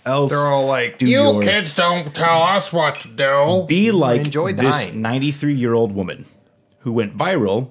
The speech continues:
Speaker 1: because she held up a sign at her window that said, "I need more beer,"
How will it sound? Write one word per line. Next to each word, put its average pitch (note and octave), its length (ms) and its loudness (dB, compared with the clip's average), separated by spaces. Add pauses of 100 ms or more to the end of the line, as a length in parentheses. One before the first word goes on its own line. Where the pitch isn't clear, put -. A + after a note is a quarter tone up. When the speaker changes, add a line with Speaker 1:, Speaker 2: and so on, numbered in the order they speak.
Speaker 1:
because A2 500 -4
she B2 300 -4
held B2 240 -2
up B2+ 180 0
a A2 40 -4
sign A#2 480 -4
at G2 180 -8
her G#2+ 140 -4
window C#3 600 -2
that - 140 -8
said, D3+ 340 -4
"I A#3 160 -2
need G#3+ 260 0
more G#3+ 160 2
beer," G#3 380 -4